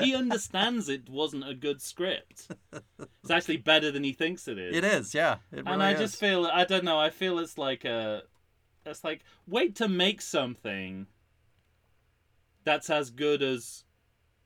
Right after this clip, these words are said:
Speaker 1: what has come before, before you start saying how much more superior you are to that.
Speaker 2: <laughs>
Speaker 1: I don't know.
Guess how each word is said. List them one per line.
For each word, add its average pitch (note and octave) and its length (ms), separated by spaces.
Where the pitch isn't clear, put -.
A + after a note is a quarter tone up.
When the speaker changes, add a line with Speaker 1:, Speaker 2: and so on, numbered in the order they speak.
Speaker 1:
what C#3 220
has C3 100
come C3 240
before, B2 500
before B2 360
you A#2 160
start A2+ 420
saying B2 380
how A2+ 240
much A2 380
more A#2+ 180
superior G#2+ 580
you F#2 200
are F2+ 180
to - 160
that. D#2+ 240
Speaker 2:
<laughs> A2 100
Speaker 1:
I B2 80
don't F2+ 140
know. C3 680